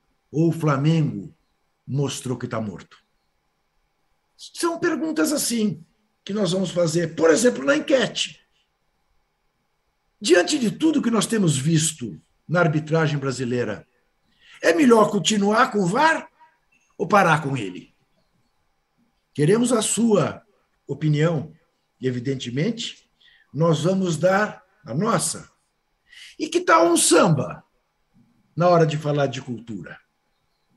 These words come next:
Ou lembrar personagens gigantescos da música popular brasileira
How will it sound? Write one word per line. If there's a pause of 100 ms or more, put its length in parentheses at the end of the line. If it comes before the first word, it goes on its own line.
(440)
Ou
lembrar (340)
personagens (580)
gigantescos
da
música (160)
popular
brasileira